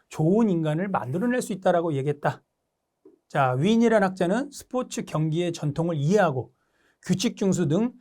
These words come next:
바람직한 행동을 습관화할 수 있도록 가르친다. 콜버그는 스포츠에서 발생하는 도덕적 딜레마에 대한 토론을 통해 도덕적 갈등 상황을 이해하고 자율적으로 대처할 수 있도록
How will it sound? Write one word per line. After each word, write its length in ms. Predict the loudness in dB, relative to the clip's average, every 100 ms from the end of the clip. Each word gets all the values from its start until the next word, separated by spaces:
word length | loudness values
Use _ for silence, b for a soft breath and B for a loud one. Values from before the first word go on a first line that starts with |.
| b b
바람직한 580 | 2 2 2 -2 0 0
행동을 440 | 0 -2 -2 -4
습관화할 540 | -6 0 4 6 4 2
수 140 | -2
있도록 320 | -4 0 -2 0
가르친다. 560 | -2 -2 -2 -2 -4 _ _ _ _ _ _ _ _
콜버그는 680 | 4 6 8 6 4 0 -4 _ _ _
스포츠에서 720 | -20 -6 -4 -4 0 0 0
발생하는 440 | -2 -2 -2 -2 -2
도덕적 540 | 0 0 0 -2 -4
딜레마에 680 | -4 0 2 2 2 0 0
대한 340 | 0 -2 -2
토론을 760 | -4 0 2 2 -2 -6 -8 -6
통해 360 | 0 2 0 -4 _ _ _ _ _ -2
도덕적 420 | 2 2 2 0
갈등 480 | 2 0 0 -2 0
상황을 420 | -2 0 0 0
이해하고 560 | 4 8 8 8 2 -12 _ _ _ _ _ _
자율적으로 840 | 0 4 6 6 4 4 2 0 _ -14
대처할 600 | -4 -2 -2 0 0 0
수 100 | -2
있도록 480 | 0 4 4 2